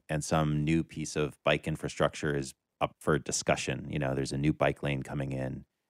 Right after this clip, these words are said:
and someone stands up at the meeting and says, "These cyclists don't deserve the new bike lane because they never follow the rules. They're scofflaws, they're outlaws, they're pirates."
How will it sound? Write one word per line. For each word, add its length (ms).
and 380
someone 340
stands 280
up 120
at 60
the 60
meeting 300
and 140
says, 580
"These 180
cyclists 420
don't 220
deserve 640
the 100
new 160
bike 280
lane 360
because 480
they 120
never 340
follow 460
the 120
rules. 640
They're 120
scofflaws, 960
they're 200
outlaws, 380
they're 120
pirates." 720